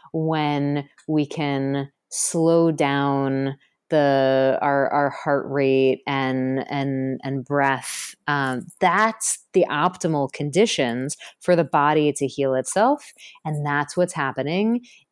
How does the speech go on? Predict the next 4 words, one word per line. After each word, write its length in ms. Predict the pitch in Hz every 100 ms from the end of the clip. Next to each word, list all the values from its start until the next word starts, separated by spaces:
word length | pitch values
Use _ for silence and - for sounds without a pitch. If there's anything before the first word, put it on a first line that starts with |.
| -
in 500 | 170 151 143 147 160 -
meditation 840 | 139 131 127 139 160 269 339 359 - _ _ _
and 500 | - 175 165 160 160
in 580 | 165 143 139 127 131 139